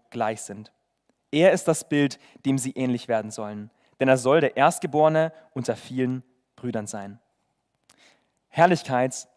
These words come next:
bede-, bedeutet in unserem Text also, dass wir in der Zukunft Jesus vollkommen ebenbildlich sein werden. Mit unserem ganzen Wesen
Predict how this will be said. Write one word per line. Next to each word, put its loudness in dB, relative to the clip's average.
bede-, -6
bedeutet 4
in -10
unserem 0
Text -8
also, -4
dass -2
wir 2
in 6
der 6
Zukunft -4
Jesus 0
vollkommen 0
ebenbildlich -6
sein -12
werden. -16
Mit -2
unserem 2
ganzen 2
Wesen 0